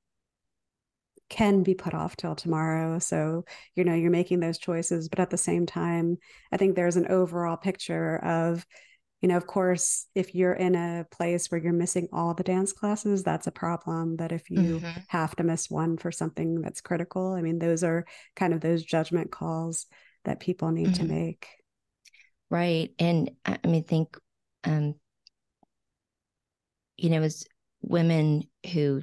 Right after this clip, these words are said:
Speaker 2: choose to be moms, or, you know, whatever our responsibility is around family and our choices, with that, there's nothing but guilt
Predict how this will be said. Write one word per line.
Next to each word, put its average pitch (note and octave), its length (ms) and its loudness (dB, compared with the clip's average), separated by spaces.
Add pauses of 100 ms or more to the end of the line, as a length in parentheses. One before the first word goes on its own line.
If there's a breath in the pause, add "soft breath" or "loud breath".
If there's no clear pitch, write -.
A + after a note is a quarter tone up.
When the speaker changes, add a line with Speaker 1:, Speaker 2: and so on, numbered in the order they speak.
Speaker 2:
choose - 300 -4
to - 100 -10
be D3 120 0
moms, C#3+ 600 2
or, C#3+ 440 -2 (520)
you D3 80 -2
know, D3+ 200 -4
whatever E3 280 0
our D3 120 0
responsibility D3 920 0
is C3 420 0 (120)
around C3+ 600 -2 (200)
family C#3+ 500 -2
and C#3 120 0
our C3+ 100 -2
choices, C3+ 760 -2 (480 soft breath)
with D3+ 220 0
that, C3+ 300 -4 (600)
there's F#3+ 200 2
nothing G#3+ 320 4
but D3 180 -2
guilt C#3+ 340 -2